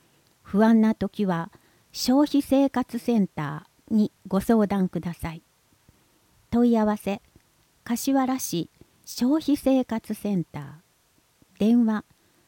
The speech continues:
零七二九七二の一五五四。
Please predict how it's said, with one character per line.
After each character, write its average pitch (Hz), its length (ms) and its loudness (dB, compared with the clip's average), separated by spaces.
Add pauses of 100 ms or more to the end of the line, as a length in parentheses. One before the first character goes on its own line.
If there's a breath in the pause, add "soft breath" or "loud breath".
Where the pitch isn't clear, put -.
零 247 300 4
七 240 380 2
二 190 240 0 (440)
九 294 320 2
七 269 320 4
二 247 200 4
の 185 280 -2 (200)
一 277 300 -2
五 285 280 2
五 202 300 2
四。 208 320 0